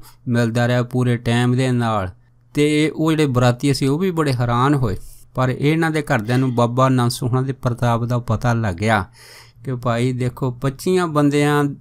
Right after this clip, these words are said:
ਦੀ ਬਰਾਤ ਦਾ ਜਿਹੜਾ ਬੰਦੋਬਸਤ ਉਹਨੇ ਕੀਤਾ ਸੀਗਾ, ਕਿਵੇਂ ਤਿੰਨ ਦਿਨ ਬਾਬਾ ਨੰਦ ਸਿੰਘ ਹੋਣਾ ਦੇ ਦਿੱਤੇ ਜਿਹੜਾ ਦਿਸ਼ਾਲਾ ਕੱਪੜਾ ਸੀਗਾ,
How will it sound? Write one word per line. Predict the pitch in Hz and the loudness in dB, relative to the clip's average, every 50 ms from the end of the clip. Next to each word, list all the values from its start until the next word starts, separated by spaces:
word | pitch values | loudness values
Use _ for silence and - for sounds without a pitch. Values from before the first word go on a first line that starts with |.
| - - - - 120 | -16 -14 -8 -4 -2
ਦੀ | 131 139 139 | 0 0 0
ਬਰਾਤ | 127 120 120 120 117 117 123 123 131 135 123 - 135 | 2 2 2 4 4 4 4 4 4 2 0 -2 -2
ਦਾ | 127 131 131 131 127 | 2 2 2 2 2
ਜਿਹੜਾ | 123 131 131 139 | 0 -2 -2 -2
ਬੰਦੋਬਸਤ | 123 117 120 120 120 120 135 135 139 135 131 - - 143 | -2 0 0 0 0 0 0 -2 -2 -4 -4 -4 -4 -4
ਉਹਨੇ | 131 127 131 131 127 | -2 -2 -2 -2 -2
ਕੀਤਾ | 120 120 113 113 - - 127 123 | -2 -4 -4 -4 -4 -4 -6 -4
ਸੀਗਾ, | 120 131 117 113 117 117 | -4 -4 -4 -4 -4 -6
ਕਿਵੇਂ | 117 139 135 147 147 143 131 127 120 - | -4 -4 -2 0 0 -2 -2 -4 -8 -6
ਤਿੰਨ | - 139 147 160 180 180 165 147 | -2 0 0 2 2 2 2 2
ਦਿਨ | 139 131 113 101 95 - - - - - - - | 2 2 2 0 -2 -4 -10 -20 -20 -14 -10 -6
ਬਾਬਾ | 120 123 131 131 131 139 131 | -4 -2 -2 -2 0 -2 0
ਨੰਦ | 127 131 131 131 | 0 0 -2 -2
ਸਿੰਘ | 123 - 147 131 113 | -4 -4 -4 -4 -2
ਹੋਣਾ | 131 131 131 135 | -2 -2 -2 -4
ਦੇ | 135 135 139 131 | -4 -4 -4 -4
ਦਿੱਤੇ | 120 117 110 - - 135 117 107 - - - - - - - _ | -4 -6 -6 -2 0 0 0 0 -2 -6 -18 -20 -20 -20 -18 _
ਜਿਹੜਾ | - 131 139 139 | -10 -6 -4 -4
ਦਿਸ਼ਾਲਾ | 131 127 120 117 - 120 113 120 127 131 | -2 -2 -4 -4 -2 -4 -4 -2 -2 -4
ਕੱਪੜਾ | 127 - 123 117 - 139 131 131 127 | -4 -4 -6 -8 -6 -6 -4 -4 -4
ਸੀਗਾ, | 123 - 113 98 101 95 | -4 -4 -6 -6 -6 -8